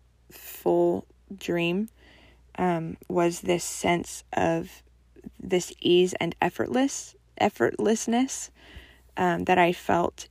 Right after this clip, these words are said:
in every aspect of the dream, which, um, I believe is not, not that us moving forward into what he's put before us is going to be easy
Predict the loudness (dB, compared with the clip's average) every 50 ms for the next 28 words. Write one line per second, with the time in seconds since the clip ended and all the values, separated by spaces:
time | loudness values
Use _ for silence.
0 | _ -4 -2 -2 0 0 0 0 -2 -4 -6 -8 _ _ _ _ _ _ _ _
1 | _ _ _ _ _ _ _ _ _ _ _ _ _ _ _ _ _ _ _ _
2 | _ _ _ _ _ _ _ 4 6 6 6 6 4 2 4 4 2 0 0 0
3 | 0 0 2 2 2 0 0 0 0 2 2 2 2 2 0 -2 -4 -8 _ _
4 | -20 _ _ _ _ _ _ _ _ 2 6 8 8 8 6 4 -2 -6 -6 -6
5 | -6 -6 -4 0 0 0 0 -2 -4 -8 -10 -14 _ _ _ _ _ _ _ _
6 | _ _ _ _ _ _ -14 -4 0 2 2 2 2 0 -2 0 4 6 8 8
7 | 6 6 4 0 2 2 2 2 0 -2 -6 -10 -14 -16 _ _ -2 2 4 4
8 | 4 4 4 2 _ -10 -20 -20 -20 -20 -20 -14 -6 -2 0 2 0 2 4 6
9 | 6 6 6 6 4 2 2 2 0 0 0 2 0 0 0 0 0 2 2 2
10 | 2 2 2 0 0 0 0 0 2 2 0 0 0 -2 -2 -2 -2 -4 -4 -4
11 | -4 -4 -2 0 0 0 0 0 -2 -6 -2 0 0 0 0 -2 -4 -4 -4 -4
12 | -4 -4 -4 -2 -2 -2 -2 0 2 2 2 2 0 -2